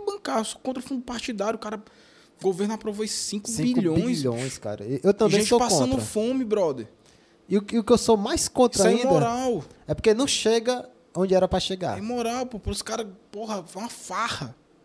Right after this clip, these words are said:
Speaker 1: É uma farra, né? É vergonhoso, é vergonhoso a política do Brasil, certo? Então, eu sabia que... Aí, cara, eu não vou me vender a, a alma, a minha alma ao diabo assim, não. Que ninguém pega aqui.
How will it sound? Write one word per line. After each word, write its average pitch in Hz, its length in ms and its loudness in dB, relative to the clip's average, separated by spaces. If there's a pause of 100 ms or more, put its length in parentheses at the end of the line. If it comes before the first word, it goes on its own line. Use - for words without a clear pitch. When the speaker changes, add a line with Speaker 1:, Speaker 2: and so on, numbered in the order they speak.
(180)
Speaker 1:
É - 40 -14
uma 214 140 -4
farra, 165 680 -4 (800)
né? 156 240 -6 (120)
É 127 80 -14
vergonhoso, 156 840 0
é 113 60 -16
vergonhoso 143 480 -4
a 147 40 -6
política 139 380 -4
do 143 60 -10
Brasil, 135 360 -4 (380)
certo? 156 380 0 (360)
Então, 180 460 -2 (320)
eu 139 60 -4
sabia 220 320 0
que... 254 280 -6 (280)
Aí, - 280 -8 (100)
cara, 185 360 -2 (580)
eu - 60 -10
não 226 140 -4
vou 226 100 0
me 226 60 -2
vender 185 340 -2
a, 175 180 0 (560)
a 135 100 -14
alma, 156 280 -4
a 139 60 -12
minha 143 160 -4
alma 143 180 -4
ao 143 100 -4
diabo 131 380 -4
assim, - 240 -10
não. 127 240 -20 (1120)
Que 117 100 -10
ninguém 120 260 -6
pega 156 220 -12
aqui. - 200 -18